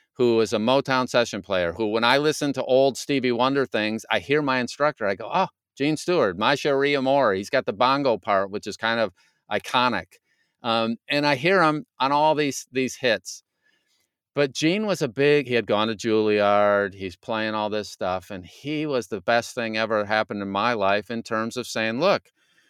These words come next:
I wanted to learn to play Taking Care of Business." I was a young fourteen, fifteen-year-old kid. Now, I don't know, but that, some of my people will not know. Take, go, go, go Google Taking Care of Business, okay? Just,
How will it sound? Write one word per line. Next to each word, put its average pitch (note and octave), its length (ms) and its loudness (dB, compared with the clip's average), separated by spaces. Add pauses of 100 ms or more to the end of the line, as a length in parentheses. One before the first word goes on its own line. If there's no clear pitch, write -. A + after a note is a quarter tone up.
(520)
I F3+ 140 6
wanted G#3 240 2
to D3+ 120 0
learn D3 240 2
to B2+ 80 -4
play B2+ 260 0
Taking C#3+ 380 0
Care B2 220 0
of G#2 100 -2
Business." F#2 560 -4 (160)
I G2 80 -10
was G#2+ 80 -6
a G#2+ 40 -4
young A2+ 260 0 (240)
fourteen, G#2+ 440 -2
fifteen-year-old G2+ 680 -4
kid. D#2+ 300 -6 (400)
Now, G2 100 0
I G#2 80 4
don't G#2 80 0
know, G2+ 140 0
but G2+ 260 -2
that, A#2 260 2
some A#2+ 180 0
of A2+ 60 -2
my G#2 140 2
people G2+ 400 -2
will F#2+ 120 -2
not G2+ 200 0
know. F#2 340 -2
Take, A#2+ 260 -2
go, B2+ 180 2
go, C3 320 2
go B2+ 320 2
Google A#2 420 2
Taking A2 320 0
Care G2+ 220 0
of F#2 60 -2
Business, E2+ 480 -6
okay? F2 400 -4
Just, F2+ 260 -12